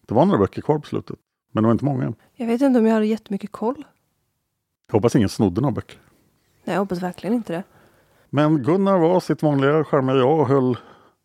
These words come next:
Speaker 1: publiken fångad.
Speaker 2: Alltså tio av tio till Gunnar.
Speaker 1: Och kvällen innan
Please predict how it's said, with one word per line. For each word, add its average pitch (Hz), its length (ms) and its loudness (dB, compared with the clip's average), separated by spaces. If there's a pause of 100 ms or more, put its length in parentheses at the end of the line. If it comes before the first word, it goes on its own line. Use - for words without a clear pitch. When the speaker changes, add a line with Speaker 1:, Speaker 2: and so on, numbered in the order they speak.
(580)
Speaker 1:
publiken 107 800 0
fångad. 113 580 -4 (180)
Speaker 2:
Alltså 175 240 -8
tio 190 280 2
av 190 40 0
tio 165 340 -2
till 175 120 -4
Gunnar. 175 360 -2 (680)
Speaker 1:
Och - 200 -2
kvällen 190 540 0
innan 127 560 2